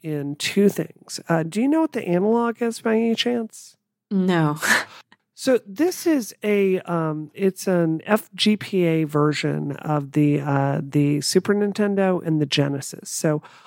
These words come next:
Speaker 1: um, what they wanted to do is the N E S Classic is a, a good device. Um,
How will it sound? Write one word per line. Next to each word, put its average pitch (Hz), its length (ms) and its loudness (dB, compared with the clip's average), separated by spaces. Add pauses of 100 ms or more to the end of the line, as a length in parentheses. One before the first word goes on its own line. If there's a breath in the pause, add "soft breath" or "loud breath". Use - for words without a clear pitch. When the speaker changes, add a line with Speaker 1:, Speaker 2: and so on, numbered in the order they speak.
(140 loud breath)
Speaker 1:
um, 190 320 2
what 254 240 -2
they 359 80 2
wanted 294 300 0
to 185 60 -10
do 160 400 2
is 156 380 -6
the - 100 -8
N 214 120 2
E 262 100 2
S 226 180 0
Classic 165 600 -2
is 147 160 -2
a, 143 280 0
a 160 100 -6
good 160 300 -2
device. 208 600 0 (460 loud breath)
Um, 165 380 2